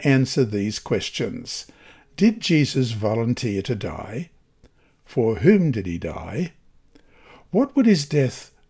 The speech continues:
accomplish? Galatians one verse four, "Who gave himself for our sins, that he might deliver us from this present evil world, according to the will of God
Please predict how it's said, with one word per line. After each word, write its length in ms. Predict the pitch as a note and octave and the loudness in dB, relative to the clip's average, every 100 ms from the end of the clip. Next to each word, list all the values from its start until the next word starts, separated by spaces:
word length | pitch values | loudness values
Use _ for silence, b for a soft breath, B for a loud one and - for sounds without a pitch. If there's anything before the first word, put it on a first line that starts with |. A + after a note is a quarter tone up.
| - | -2
accomplish? 1120 | C3+ - C#3+ - F#2+ - - - - - - _ _ _ _ _ | 0 0 -2 -2 -8 -10 -10 -10 -12 -16 -20 _ _ _ _ _
Galatians 600 | F#3 E3+ D#3 - B2+ - | 2 4 2 0 -2 -2
one 320 | A#2 G#2 G#2 | -2 -2 -2
verse 280 | G#2 G#2 - | 0 -2 -2
four, 500 | - A#2+ F2 - - _ b b b | -6 -6 -4 -8 -10 _ b b b
"Who 160 | - D#3 | 2 2
gave 440 | B2+ C3 C3+ A3+ | 4 2 4 2
himself 600 | E3 F3 E3 - B2+ A#2+ | 0 -2 -2 -2 -2 -2
for 220 | - B2 G2+ | -4 -4 -2
our 180 | G2 | -4
sins, 760 | A#2 - F#2 D#2 E2+ A#2+ - - b b b - | -6 -4 -4 -4 -10 -12 -12 -14 b b b -4
that 140 | A2+ | -2
he 160 | C#3+ B2+ | 2 2
might 260 | A#2+ A2+ | 2 0
deliver 420 | - A#2 E3+ G#3 | 0 2 4 4
us 260 | C#3 B2 - | 2 0 -6
from 260 | - A#2 A2 | -4 -2 0
this 200 | A#2+ - | -2 -2
present 560 | - E3 D3+ F3+ F#3 - | -2 0 0 -2 -6 -2
evil 400 | C3+ C3+ C3+ C#3+ | 0 2 2 0
world, 580 | A#2 F#2 D#2+ E2+ A2 - b b b | 0 -2 -4 -6 -8 -10 b b b
according 600 | B2+ - - D#3+ D#3+ E3 | -4 -4 -2 0 2 0
to 120 | D3+ C3+ | 0 -2
the 140 | G#2+ | -2
will 240 | G#2+ D#3+ | 0 0
of 160 | D#3 C3+ | 0 -2
God 600 | C#3+ B2+ F2+ E2+ - - | -2 -4 -4 -8 -10 -12